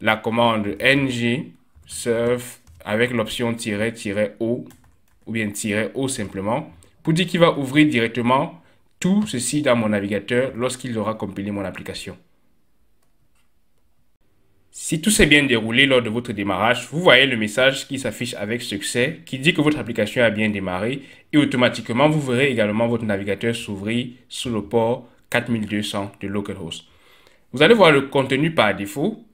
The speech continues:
avec le titre de notre application N G X tiret com. Nous allons nous débarrasser de ce contenu-là parce que nous n'en aurons plus besoin. Pour ça, il faut aller dans le dossier source,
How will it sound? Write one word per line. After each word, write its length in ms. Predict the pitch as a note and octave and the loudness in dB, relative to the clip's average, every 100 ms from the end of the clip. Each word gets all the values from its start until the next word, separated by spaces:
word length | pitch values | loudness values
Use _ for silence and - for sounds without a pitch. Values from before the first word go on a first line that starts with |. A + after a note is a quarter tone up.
| - | -10
avec 240 | G2+ B2 | 0 2
le 80 | B2 | 2
titre 220 | A2 A#2 | -2 -4
de 80 | A#2 | -4
notre 180 | G#2+ A#2 | -2 -4
application 580 | G2+ G2 F#2 - A2 - | -8 -8 -8 -6 -6 -4
N 160 | A#2+ A#2 | -2 -2
G 120 | A2 | -2
X 180 | G#2 - | -4 -6
tiret 260 | F2+ F2+ G2 | -8 -8 -2
com. 300 | C3 F3+ G#3+ - - - - | -2 0 -6 -14 -20 -20 0
Nous 80 | E3 | 4
allons 160 | G#3+ | 4
nous 160 | F#3 D3+ | 4 2
débarrasser 380 | E3+ D3+ C#3+ C#3+ | 4 6 4 2
de 80 | |
ce 100 | A#2+ | -6
contenu-là 600 | C3+ A#2+ G#2+ G#2+ B2 A#2 | -4 -4 -4 -4 -2 -2
parce 260 | A2 G2+ - | -2 -8 -10
que 320 | - A2 G2+ - _ _ _ _ - | -6 -6 -6 -10 _ _ _ _ -2
nous 60 | |
n'en 160 | C#3 B2+ | 0 2
aurons 220 | A2+ A#2+ | 2 0
plus 180 | A#2+ A#2 | -2 -6
besoin. 480 | F#2 F2+ B2+ F#3+ G#3 | -6 -4 -2 -2 -4
Pour 100 | - | -8
ça, 200 | A#2+ D#3+ | 2 4
il 60 | E3 | 4
faut 160 | E3 C3+ | 4 2
aller 120 | A#2+ | 4
dans 100 | A#2 | 2
le 60 | |
dossier 260 | G#2 G2+ G#2+ | 0 -4 -6
source, 540 | G2 D3+ D#3 G#3+ G#3+ | -4 0 0 0 -4